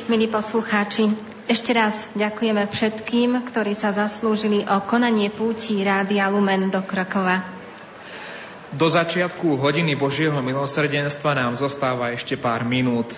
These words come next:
Speaker 2: a ponúkneme ich aj našim hosťom z Českej republiky.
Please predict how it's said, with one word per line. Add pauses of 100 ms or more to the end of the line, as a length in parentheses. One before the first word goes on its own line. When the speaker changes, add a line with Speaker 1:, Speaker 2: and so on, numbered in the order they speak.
Speaker 2:
a
ponúkneme
ich
aj
našim
hosťom
z
Českej
republiky.